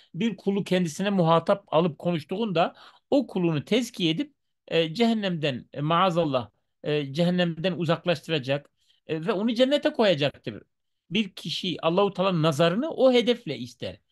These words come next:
Yani Cenab-ı Hak benim, e, sırtımdaki yükleri alsın, muharramatı, günahlarımı benden silsin, beni arındısın, beni temizlesin, akabinde de beni cennete götürsün. Onun için kıyamet günü bütün insanların Cenab-ı Hak'la olan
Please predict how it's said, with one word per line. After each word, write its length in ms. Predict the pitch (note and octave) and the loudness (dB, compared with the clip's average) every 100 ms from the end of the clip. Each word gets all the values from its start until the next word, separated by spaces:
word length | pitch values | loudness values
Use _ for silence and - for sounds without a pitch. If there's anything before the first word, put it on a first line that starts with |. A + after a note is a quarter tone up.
| _ _ | _ _
Yani 480 | E3+ F3+ C#3 A2+ C#3 | 2 2 0 -4 -4
Cenab-ı 320 | G#3+ G3+ D#3 | 0 0 0
Hak 140 | C#3 | -4
benim, 360 | D#3 F#3+ F#3 A#2 _ _ _ | -2 0 0 -4 _ _ _
e, 340 | C#3+ D3 C3 | 0 0 -2
sırtımdaki 600 | C#3+ A3+ F3+ F3+ D#3+ - | -2 -4 -2 0 0 0
yükleri 400 | F3 G3+ F3 C#3+ - | -4 -2 0 0 2
alsın, 500 | G3+ G3 - E3 F3+ _ _ | 0 0 -6 -10 -10 _ _
muharramatı, 720 | F#3 F#3 - F3 E3+ D#3+ C#3+ | 0 0 2 2 4 2 0
günahlarımı 720 | C3+ D3 G3 D#3 D3+ D3 C#3+ C3 | -2 0 0 0 0 0 0 0
benden 280 | D#3 E3 | 0 0
silsin, 640 | C#3+ - G#3+ F#3+ - D#3+ G3 - - | -2 -6 -6 -6 -4 -6 -6 -14 -6
beni 240 | - G3 G3+ | 0 2 4
arındısın, 600 | G#3 G3+ F3 C#3 D3 C3+ | 2 2 0 -2 -4 -2
beni 220 | G3+ F#3 | -2 -2
temizlesin, 640 | F#3+ A3 F#3+ F3 C#3+ A#3+ C4 - | -2 -2 0 -2 -2 -8 -8 -4
akabinde 440 | - - F#3+ F#3+ A#3 | -2 0 -2 -2 -4
de 100 | D#4+ | -6
beni 180 | D#4+ | -4
cennete 340 | D4+ D4+ D4+ D4+ | 0 2 4 4
götürsün. 540 | C4 G3+ D#3 - A2 _ _ _ - | 4 2 -2 -4 -10 _ _ _ -2
Onun 160 | A3+ | -2
için 220 | C4+ B3+ | 0 -2
kıyamet 420 | G3 F#3 G3 D4 - | 0 2 2 0 0
günü 220 | F3+ D3 | -2 -2
bütün 220 | E3 C#4+ | -4 -4
insanların 680 | D4+ A3+ F#3 E3 C#3+ B2+ A#2+ - - - | -4 -2 0 2 2 2 -6 -16 -18 -2
Cenab-ı 360 | C#3 G3 B3+ | 0 2 2
Hak'la 420 | F#3 - - G3+ E3 | 0 -6 -6 -4 -2
olan 460 | D#3 D3 C3+ G#2 | 0 0 0 -4